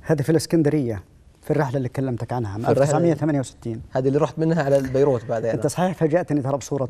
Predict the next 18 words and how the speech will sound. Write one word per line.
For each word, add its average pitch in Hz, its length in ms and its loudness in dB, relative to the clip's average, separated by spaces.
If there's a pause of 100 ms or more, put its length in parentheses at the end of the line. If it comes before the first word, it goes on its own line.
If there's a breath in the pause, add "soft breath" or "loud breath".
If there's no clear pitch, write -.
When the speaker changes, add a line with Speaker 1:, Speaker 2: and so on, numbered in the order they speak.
Speaker 1:
والدي 127 240 -2
رحمة 120 300 -6
الله 127 120 -2
Speaker 2:
الله 123 120 2
Speaker 1:
عليه. 127 100 0
Speaker 2:
يرحمه 120 220 -4
ويغفر 120 200 -6
له 113 100 -6
ويسامحه. 107 280 -2
Speaker 1:
كان 170 100 0
أحب 170 340 -2
الناس 156 300 0
إلى 185 140 -8
قلبي. 110 320 -10 (140)
Speaker 2:
الله 120 180 -4
يرحمه. 120 280 -10 (880 loud breath)
Speaker 1:
وفعلًا 156 480 2
رحيله 185 440 -4